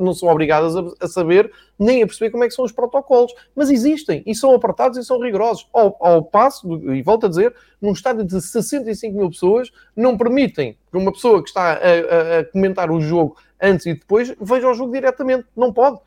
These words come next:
São, temos seguranças e mandam-nos embora. Isto acontece, garanto-vos que, que vos estou a dizer a verdade e provavelmente acontece noutros estádios. Posto isto,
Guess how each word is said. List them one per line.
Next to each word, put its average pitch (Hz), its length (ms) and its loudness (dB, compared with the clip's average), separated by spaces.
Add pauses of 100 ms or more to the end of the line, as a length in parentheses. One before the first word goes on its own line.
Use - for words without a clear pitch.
(120)
São, 185 480 0
temos 208 260 2
seguranças 220 520 0
e 233 60 -6
mandam-nos 233 340 -2
embora. 220 400 -2
Isto 285 220 -6
acontece, 254 420 -2
garanto-vos 185 420 -2 (260)
que, 226 280 0
que 240 160 -4
vos 202 140 -8
estou 240 200 -2
a 233 40 0
dizer 220 280 2
a 214 40 4
verdade 208 460 0
e 170 200 -4
provavelmente 175 560 0
acontece 202 400 -6 (280)
noutros 226 300 -2
estádios. 107 380 -6
Posto 240 420 -2
isto, 123 300 -4